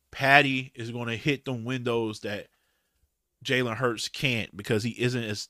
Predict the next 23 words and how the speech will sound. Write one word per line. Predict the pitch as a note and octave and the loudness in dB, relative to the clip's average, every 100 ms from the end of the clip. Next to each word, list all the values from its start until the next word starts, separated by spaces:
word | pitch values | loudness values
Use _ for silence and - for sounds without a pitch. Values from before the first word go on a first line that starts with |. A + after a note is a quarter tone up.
| - | -8
talented | B2+ B2 G#2+ A#2 | -4 -2 -2 -4
with | G#2+ - | -6 -6
the | G#2 | -10
arm | G#2+ A#2+ A#2 G#2+ G#2 - - _ | -4 -2 0 -2 -4 -10 -20 _
and | G#2 - | -12 -4
accuracy | A2 A2+ A2+ G2+ G2+ | 2 2 2 -6 -6
as | G2 | -8
Pat | - C#3 A2 G2 | -4 0 0 -2
Mahomes. | F#2 A#2 A2 G#2 G2+ - _ - _ - | -8 -6 -6 -8 -12 -20 _ -20 _ -20
And | - | -20
Pat | - C#3 G2+ | 0 0 0
Mahomes | A#2 B2 A#2 A2 G#2 | -2 -4 -4 -6 -10
is | - | -12
him. | - C#3+ C#3 C#3 - - - - | 0 4 4 2 -8 -20 -16 -8
I'm | A2+ | -4
going | A2+ C3+ C3 A#2+ | 0 2 2 0
Chiefs, | - G#3 G#3+ F3 | 0 4 4 2
bro. | - B2 C#3 D#3 - _ | -2 0 0 -2 -8 _
Twenty-four. | - F#3 G3 - - D#3+ D3+ D3 C#3 - _ _ _ _ _ _ _ _ _ _ _ _ _ _ _ _ _ _ _ _ - | -8 -6 -4 -4 -2 0 2 0 -4 -16 _ _ _ _ _ _ _ _ _ _ _ _ _ _ _ _ _ _ _ _ -10
I'm | C#3 | -8
gonna | C#3 | -6
go | B2 A2 | -2 -4
twenty-four, | - - C#3 C3 - - B2 A#2 A2+ A2 | -4 -6 -4 -2 -4 0 2 4 4 4